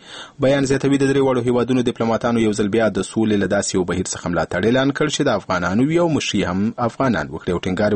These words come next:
وکړ چې په دې برخه کې باید جدي ګامونه واخیستل شي. د پاکستان د بهرنیو چارو وزارت په بیان کې هم دا راز راغلی، دې ته په پام سره چې د سولې، امنیت او پرمختګ ترمنځ مستقیم ارتباط شته، نو د افغانستان د اقتصادي ودې لپاره هم د نړیوالې ټولنې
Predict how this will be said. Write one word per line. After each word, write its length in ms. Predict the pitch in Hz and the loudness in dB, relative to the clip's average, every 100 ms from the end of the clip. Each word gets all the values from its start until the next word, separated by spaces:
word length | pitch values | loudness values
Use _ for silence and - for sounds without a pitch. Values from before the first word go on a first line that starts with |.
| 101 | 0
وکړ 80 | 113 | -2
چې 180 | - 143 | -2 -2
په 60 | 120 | 0
دې 140 | 95 | 0
برخه 260 | 90 90 - | -2 -2 -4
کې 100 | - | -2
باید 240 | 131 143 - - - 131 | 0 0 -6 -20 -10 -6
جدي 340 | 113 147 185 | -2 0 0
ګامونه 320 | 127 87 82 | -2 -2 -4
واخیستل 480 | 78 - - - - | -4 -6 -10 -14 -10
شي. 140 | - - _ _ _ _ 131 | -10 -10 _ _ _ _ -2
د 260 | 135 135 127 | 2 2 0
پاکستان 360 | 135 - 151 147 | -2 0 0 2
د 60 | |
بهرنیو 360 | 135 131 139 139 | 0 0 2 2
چارو 240 | 139 135 | 0 0
وزارت 320 | 127 127 131 | 2 2 0
په 80 | - | -2
بیان 220 | 123 123 | 0 0
کې 120 | 123 123 | 0 0
هم 80 | |
دا 120 | 117 120 | 0 2
راز 220 | 110 101 | 0 0
راغلی، 320 | 87 110 139 | -2 2 2
دې 120 | 135 | 2
ته 60 | 127 | 0
په 120 | 117 | -2
پام 180 | 110 117 | -2 -2
سره 220 | - 120 | 0 -2
چې 100 | 117 | -2
د 120 | 107 | -2
سولې، 280 | 98 113 113 | -2 0 2
امنیت 320 | 101 92 104 101 | 2 0 0 -2
او 60 | |
پرمختګ 440 | - 87 85 - 95 - | -4 -4 -4 -4 -6 -4
ترمنځ 400 | 90 120 143 - - - - | 0 2 2 0 -14 -20 -6
مستقیم 560 | 131 127 - 131 - 185 | 0 0 0 -2 2 0
ارتباط 420 | 160 - 123 127 | 2 0 0 0
شته، 200 | - 147 | 0 0
نو 100 | 151 | 0
د 80 | 143 | 0
افغانستان 500 | 113 110 104 - 117 | -2 -2 -2 -2 0
د 60 | 98 | -2
اقتصادي 340 | - 90 104 | -2 -2 2
ودې 160 | 151 151 | 2 2
لپاره 400 | 143 143 131 135 | 0 0 0 0
هم 100 | 135 | 0
د 60 | 117 | 0
نړیوالې 400 | 95 98 139 143 135 | 0 2 2 0 0
ټولنې 280 | 135 131 | 2 4